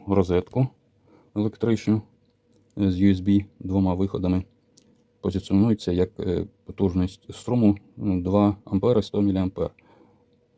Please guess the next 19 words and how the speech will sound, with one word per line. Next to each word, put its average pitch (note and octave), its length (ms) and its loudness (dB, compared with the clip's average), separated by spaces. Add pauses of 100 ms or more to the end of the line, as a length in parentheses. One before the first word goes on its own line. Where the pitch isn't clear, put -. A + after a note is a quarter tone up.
(800)
З G2+ 100 -4
захисними, G2 600 2 (240)
з G2 220 -6
захистом G2 420 2
отворів A#2 380 0 (540)
двісті G#2 280 -4
двадцять G#2 340 0
вольт. G2+ 240 -6 (960)
Також A2 500 2
отримав G2+ 440 2
ось G2+ 120 -4
такий G2 260 -2
приймач, G2 520 -4
радіопереймач, G#2 760 -2 (180)
е, F#2+ 240 -6
з F2+ 40 -12
можливістю G2 640 -2 (840)
використання F#2+ 800 -2 (200)
вбудованого F2+ 680 0